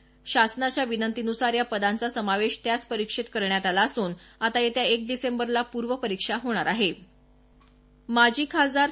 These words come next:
छत्रपती संभाजीराजे यांनी काल आंतरवाली सराटी इथं मराठा आरक्षण आंदोलनकर्ते मनोज जरांगे यांची भेट घेतली. सरकारनं अद्यापही मराठा आरक्षणासंदर्भात ठोस निर्णय घेतला नसल्याचं सांगून त्यांनी सरकारवर टीका केली.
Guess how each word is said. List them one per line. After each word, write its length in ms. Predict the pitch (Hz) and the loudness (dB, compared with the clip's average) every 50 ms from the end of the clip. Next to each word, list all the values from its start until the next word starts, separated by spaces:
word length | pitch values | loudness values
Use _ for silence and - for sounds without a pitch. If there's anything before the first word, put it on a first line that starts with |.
| - | -2
छत्रपती 440 | - 269 269 247 233 - 240 262 262 | -4 -4 -2 -2 -4 -4 -4 -6 -4
संभाजीराजे 760 | 269 269 233 220 262 262 226 262 254 247 233 233 220 240 240 | -4 -4 -4 -2 -2 -2 0 0 0 2 2 2 2 2 0
यांनी 220 | 240 226 208 208 208 | 2 0 0 -2 -2
काल 240 | - 226 226 226 - | 2 2 2 4 4
आंतरवाली 560 | 196 196 196 - 220 233 220 226 226 240 269 | 2 0 0 -2 -4 -2 -2 -2 -2 -2 -4
सराटी 380 | - 247 208 196 190 196 - | -6 -2 0 0 0 -2 -4
इथं 300 | 220 240 233 285 208 170 156 - - - - - - | -6 -4 -2 0 0 0 -2 -4 -10 -20 -20 -10 -4
मराठा 380 | 226 226 226 226 233 233 294 | 0 4 4 4 4 4 2
आरक्षण 360 | 262 254 254 247 - - 269 269 | 2 2 2 0 -2 -4 -2 -2
आंदोलनकर्ते 680 | 240 226 220 226 226 226 240 240 247 226 226 - 233 233 | -2 0 0 -2 -2 -2 -2 -2 -4 -4 -2 -2 -2 0
मनोज 280 | 226 208 202 214 220 | 0 0 0 -2 -2
जरांगे 400 | 208 220 214 208 214 214 220 220 | -2 0 0 0 0 0 -2 -2
यांची 260 | 208 196 190 - 220 | -2 -2 -2 -2 -4
भेट 240 | 208 190 240 202 196 | -4 -2 -2 -2 -2
घेतली. 380 | 185 208 269 269 240 220 185 - - - - - - - - - | -2 -4 -6 -4 -2 -2 -2 -2 -6 -14 -20 -20 -20 -20 -4 -2
सरकारनं 460 | 262 247 247 240 269 262 254 254 269 | 0 0 2 4 4 2 4 4 2
अद्यापही 500 | 269 240 208 220 233 233 233 254 269 254 | 2 2 2 0 -2 0 0 -2 -2 -2
मराठा 360 | 240 226 208 208 214 208 262 | 0 0 2 2 2 2 0
आरक्षणासंदर्भात 840 | 208 190 202 - - 262 233 233 233 - 254 240 233 226 226 269 247 240 - | 0 0 0 -4 -4 -2 0 0 0 -2 -4 -4 -2 -2 -2 -2 -2 -4 -2
ठोस 200 | - 233 220 220 - | -2 -2 -2 -2 -2
निर्णय 260 | 240 220 208 202 202 | -2 -2 0 0 0
घेतला 300 | 196 220 240 - 202 202 | -2 -2 -4 -2 -2 0
नसल्याचं 380 | 202 202 196 - - 196 190 196 | 0 0 -4 -4 -4 -4 -4 -4
सांगून 400 | - - 247 247 233 196 185 180 | -2 -2 0 0 2 0 -2 -2
त्यांनी 520 | 180 - - - - - 240 233 233 247 | -4 -10 -18 -20 -4 -2 0 0 2 0
सरकारवर 560 | 254 - 254 220 208 - 247 247 240 208 220 220 220 - | 0 -2 -2 -4 0 2 2 2 2 0 -2 -4 -4 -4
टीका 200 | 254 202 196 170 | -4 -4 -4 -4
केली. 340 | 170 - 226 226 202 - | -2 -2 0 0 0 -2